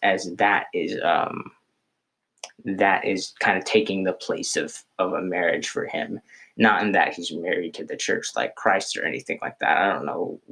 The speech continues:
why you would think that, but I'm saying, like, I'm saying, like, if it need be,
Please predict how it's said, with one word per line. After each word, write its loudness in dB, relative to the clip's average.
why 0
you 0
would -6
think 2
that, 4
but 4
I'm 2
saying, 2
like, 2
I'm 6
saying, 4
like, 2
if 2
it 6
need 4
be, 0